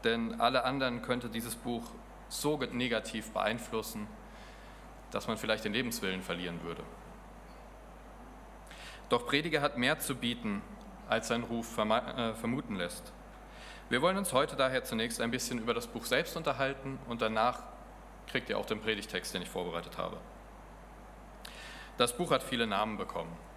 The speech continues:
Luther nannte es Prediger. Das ist auch das, was die meisten heute benutzen.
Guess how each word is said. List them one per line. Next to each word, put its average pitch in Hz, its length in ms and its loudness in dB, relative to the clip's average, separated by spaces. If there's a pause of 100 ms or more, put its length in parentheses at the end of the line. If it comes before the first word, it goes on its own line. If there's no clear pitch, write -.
Luther 151 380 4
nannte 113 280 0
es 104 260 -2 (400)
Prediger. 95 440 -2 (540)
Das - 160 0
ist 113 120 2
auch 110 100 6
das, 117 240 4
was 113 220 2
die - 40 2
meisten 104 400 4
heute 92 200 0
benutzen. - 440 -6